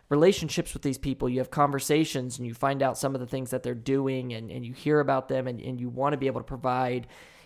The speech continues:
you know, their strategies and, and their value to, um,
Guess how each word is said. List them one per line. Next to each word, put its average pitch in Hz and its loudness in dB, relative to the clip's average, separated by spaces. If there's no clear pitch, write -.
you 131 -2
know, 117 0
their 139 2
strategies 120 0
and, 104 -6
and 131 -2
their 131 6
value 123 -2
to, 147 6
um, 123 4